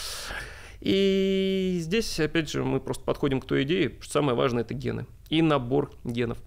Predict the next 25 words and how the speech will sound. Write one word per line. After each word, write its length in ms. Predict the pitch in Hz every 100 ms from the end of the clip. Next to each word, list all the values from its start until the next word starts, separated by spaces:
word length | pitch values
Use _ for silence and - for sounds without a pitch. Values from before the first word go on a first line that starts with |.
| - -
Большая 480 | 135 180 175 143
часть 320 | 123 147 131 120
Д 140 | 131
Н 120 | 135
К, 320 | 143 202 277 - - -
она 280 | 120 147
не 200 | 160 139
кодирующая. 800 | 180 143 123 131 127 113 - 113 - -
Вот 140 | -
человек 280 | - 165 208
всего 520 | - 151 139 135 110 -
два 380 | 123 131 170
процента 560 | - 123 123 143 120 -
длины 320 | 120 127 131
Д 160 | 117 131
Н 120 | 143
К 280 | - 240 269 - -
несут 300 | 151 131 180
на 60 | 147
себе 240 | - 139
информацию 880 | 143 - 127 131 165 180 151 131 117 -
о 140 | - 131
белках, 720 | 120 123 - 190 214 - - - - - -
о 100 | -
том, 320 | - 147 120